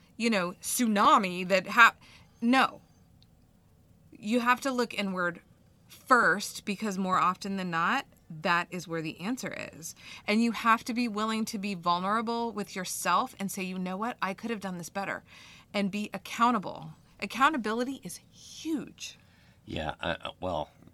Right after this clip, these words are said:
Speaker 2: so that's perfectly said, because I've often spoke about and asked a lot of other great coaches and teachers and,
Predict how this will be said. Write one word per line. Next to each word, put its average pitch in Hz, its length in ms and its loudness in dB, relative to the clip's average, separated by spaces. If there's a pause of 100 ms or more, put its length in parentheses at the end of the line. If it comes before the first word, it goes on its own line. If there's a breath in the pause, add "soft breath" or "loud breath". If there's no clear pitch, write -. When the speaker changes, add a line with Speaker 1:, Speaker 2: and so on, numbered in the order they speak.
(160)
Speaker 2:
so - 180 -8
that's 78 220 -4
perfectly 67 420 -8
said, 65 240 -8
because - 540 -12 (1400 soft breath)
I've 82 140 -2
often 80 260 -2
spoke - 340 -8
about 65 380 -6 (140)
and 78 120 -8
asked 78 280 -4
a 80 40 -6
lot 78 220 -4
of 73 100 -8
other 69 240 -8
great 71 320 -12
coaches 71 520 -12
and 67 240 -14
teachers 65 540 -14
and, 65 180 -14